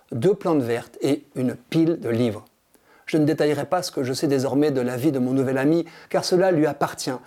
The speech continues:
mais je peux dire qu'il aura illuminé mon automne, par son sourire, sa sagesse bienveillante et son regard positif sur le monde. Qu'il pleuve, qu'il vente, il se réjouit, en admettant que la combinaison pluie plus vent complique sa vie.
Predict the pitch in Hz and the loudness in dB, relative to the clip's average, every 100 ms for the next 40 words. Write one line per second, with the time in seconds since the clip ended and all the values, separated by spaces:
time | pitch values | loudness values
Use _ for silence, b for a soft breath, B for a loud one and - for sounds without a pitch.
0 | B B 170 - 190 175 233 - 156 143 | B B -2 0 2 2 0 0 0 0
1 | 160 - - 220 190 170 147 143 139 143 | -2 -4 0 2 4 4 4 2 0 -4
2 | 127 135 123 - 107 110 b - 123 - | -2 0 0 -4 -8 -8 b -12 -6 -4
3 | 139 - 165 127 123 117 B B - 135 | -2 0 0 0 -2 -4 B B -8 -6
4 | - 160 143 127 113 143 147 135 131 127 | -2 0 0 -2 0 0 2 0 0 -4
5 | - - 143 139 123 - - 190 156 147 | -8 -6 -2 0 0 -2 -2 0 2 0
6 | 139 131 131 123 123 113 110 - _ _ | -2 -4 -4 0 0 0 -4 -12 _ _
7 | B B - 196 170 - 208 185 165 - | B B -4 -2 -2 0 2 4 2 0
8 | 156 131 175 175 - B 185 - 220 139 | 0 2 2 2 -2 B -4 0 0 0
9 | 113 123 - _ 151 139 135 135 190 - | -6 -10 -16 _ 0 2 2 0 0 2
10 | 131 127 147 135 135 143 156 143 - 180 | 0 0 0 2 2 2 0 -2 -2 -2
11 | 175 - 127 123 175 190 - 175 160 180 | -2 -2 -2 0 0 -2 0 -2 0 -2
12 | 180 - 147 131 | -2 -2 0 0